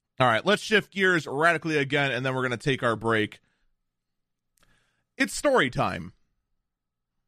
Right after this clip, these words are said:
So, by the time this podcast airs, the Super Bowl has already come and gone, and whoever won,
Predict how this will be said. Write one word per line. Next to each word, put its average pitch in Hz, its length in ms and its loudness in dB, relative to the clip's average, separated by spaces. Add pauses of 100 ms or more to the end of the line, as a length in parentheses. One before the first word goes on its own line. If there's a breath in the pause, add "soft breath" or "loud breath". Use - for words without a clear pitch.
(2500)
So, 214 340 4
by 208 200 2
the 233 100 -2
time 254 260 0
this 214 160 2
podcast 156 600 2
airs, 139 500 2
the 139 180 0
Super 233 260 -2
Bowl 190 280 4
has 156 160 2
already 151 340 2
come 170 300 0
and 156 260 -2
gone, 135 360 2
and 127 320 -2
whoever 185 520 2
won, 160 400 2